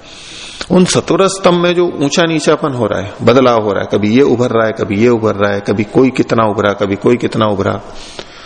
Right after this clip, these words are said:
ये जो इनमें उभार हो रहा है, ये बदलाव है, ये परिणाम है, जिसको चलम च गुण वृत्तम की दृष्टि से भी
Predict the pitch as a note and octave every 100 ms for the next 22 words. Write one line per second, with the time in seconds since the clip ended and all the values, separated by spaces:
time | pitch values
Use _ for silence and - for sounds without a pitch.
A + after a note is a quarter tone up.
0 | - - D3+ F3 E3 E3 D#3 A#2+ C#3+ D3
1 | A#2 G#2+ F#2 F#2 - - - - - -
2 | - - - - - - - - - -
3 | - - - - - - - - D#2+ C#3
4 | D#3+ B2+ F#2 F#2 F#2 F#2+ - A2+ C3 A#2+
5 | G#2 F#2+ F2+ F2+ G2+ G2+ - A#2 A#2+ C3+
6 | C3+ C#3 B2 B2 A#2 - C#3 B2 A#2+ A#2
7 | A2 A2+ - A2 - A2+